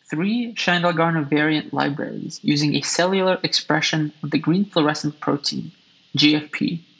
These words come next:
as a proxy for translation efficiency. Each of the Shindell-Garner libraries contained two hundred sixty-two thousand one hundred forty-four sequence variants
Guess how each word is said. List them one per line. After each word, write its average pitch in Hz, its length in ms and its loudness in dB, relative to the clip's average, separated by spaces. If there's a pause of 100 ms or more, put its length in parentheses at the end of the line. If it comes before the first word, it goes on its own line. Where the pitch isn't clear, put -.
(640)
as 151 100 2
a 156 80 4
proxy 196 500 0
for 151 240 0
translation 139 680 0
efficiency. - 640 -4 (1400)
Each - 280 2
of 185 100 2
the 170 60 6
Shindell-Garner 160 880 2
libraries 147 680 -2
contained 143 580 -2 (240)
two 196 160 2
hundred 180 420 2
sixty-two 165 500 -2
thousand 139 680 0
one 147 180 4
hundred 156 540 0
forty-four 143 720 -2 (500)
sequence 220 440 0
variants - 600 -2